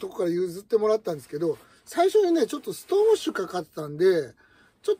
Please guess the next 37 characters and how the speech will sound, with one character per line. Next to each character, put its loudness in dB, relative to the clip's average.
と 2
こ 4
う、 -20
紺 2
も -6
薄 -4
め 2
な 2
感 -6
じ -4
で -2
す -16
ね。 -16
で、 0
新 -6
品 -4
か 0
ら 0
着 -18
て 0
る 0
ん -2
で、 0
痛 -4
み -2
も -2
そ -6
ん -8
な -4
な 0
い -2
で -4
す -20
け -2
ど、 -4
え -2
ー、 -4